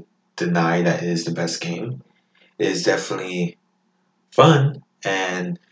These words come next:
I unfortunately never had the chance to actually go to Blockbuster and print out my Pokemon pictures, especially if, when you can get a picture of Mew, which would be really cool. But, um,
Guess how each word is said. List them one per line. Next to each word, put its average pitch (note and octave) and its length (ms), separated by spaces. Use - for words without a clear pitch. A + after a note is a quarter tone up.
I F#2 280
unfortunately F#2 520
never F2+ 100
had F2 200
the F2 40
chance F2+ 340
to E2 120
actually - 220
go F2+ 160
to E2 40
Blockbuster F2 580
and E2+ 140
print F2 300
out G2 220
my E2+ 60
Pokemon F2 420
pictures, - 480
especially F2+ 420
if, - 100
when F2 160
you E2 120
can - 120
get E2+ 240
a - 20
picture E2 380
of E2+ 80
Mew, E2+ 240
which D#2+ 220
would E2+ 80
be E2 40
really D#2 200
cool. E2+ 360
But, - 680
um, F2 680